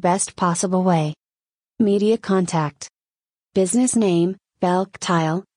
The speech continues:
L L C. Person in charge, Mike Belk. Phone number,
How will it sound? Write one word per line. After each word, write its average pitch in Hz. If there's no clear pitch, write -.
L 190
L 180
C. 156
Person 226
in 233
charge, 170
Mike 185
Belk. 170
Phone 226
number, 180